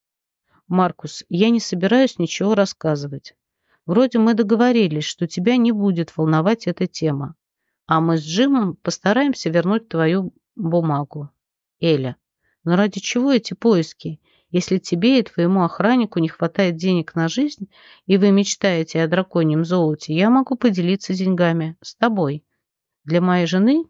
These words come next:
мне ничего не жалко. Маркус, можешь просто не вмешиваться?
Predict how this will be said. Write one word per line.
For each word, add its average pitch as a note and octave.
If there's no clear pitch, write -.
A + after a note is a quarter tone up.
мне F#3+
ничего G3
не A#3
жалко. E3+
Маркус, F3+
можешь C4
просто F#3
не E3
вмешиваться? E3